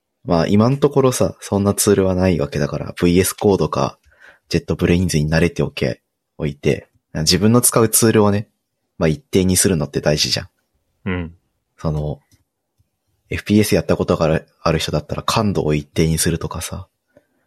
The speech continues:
Speaker 2: うん。
Speaker 1: 設定を一定の環境で、こうな、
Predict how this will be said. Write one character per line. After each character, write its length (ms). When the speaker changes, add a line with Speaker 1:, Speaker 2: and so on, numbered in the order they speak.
Speaker 2:
う 80
ん。 180
Speaker 1:
設 300
定 280
を 80
一 80
定 180
の 100
環 200
境 180
で、 240
こ 240
う 40
な、 220